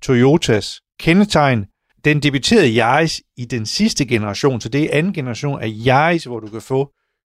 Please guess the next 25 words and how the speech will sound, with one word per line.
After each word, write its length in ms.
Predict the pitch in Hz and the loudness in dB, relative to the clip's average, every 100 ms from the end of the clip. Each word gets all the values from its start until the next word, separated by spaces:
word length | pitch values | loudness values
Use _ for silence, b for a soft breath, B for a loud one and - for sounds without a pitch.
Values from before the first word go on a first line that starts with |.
| - | -12
hybriddrivlinen. 1000 | 113 139 131 - 127 123 117 123 127 87 - | 0 2 2 4 4 4 2 0 -4 -10 -2
Det, 160 | 208 | 0
teknikerne 540 | 208 185 208 135 117 104 | 2 0 0 0 2 0
har 100 | 101 | -2
gjort 420 | - 180 143 - | 2 4 4 0
den 100 | 104 | -2
her 140 | 123 | 0
gang, 300 | 117 101 113 | 0 -4 -10
det 200 | 143 147 | -10 -4
er, 220 | 120 139 143 | 0 0 -2
at, 320 | 131 117 _ | -4 -4 _
øh, 240 | 123 113 107 107 - _ _ - | 0 2 0 -6 -16 _ _ -4
man 160 | 123 | 0
har 80 | 113 | 0
stadigvæk 580 | - 170 175 143 135 - _ _ | 2 2 4 2 0 -6 _ _
valgt 180 | 139 127 | -2 -2
at 80 | 107 | -4
bruge 340 | 127 139 160 - | -2 0 0 -2
en 160 | 113 | -4
en 140 | 147 147 | -2 0
komma 180 | 113 | 0
fem 180 | 107 156 | 0 0
liters 280 | 123 104 - | -2 -8 -2
motor, 360 | 131 151 - 127 | 2 2 2 2
men 280 | 117 117 | 2 -2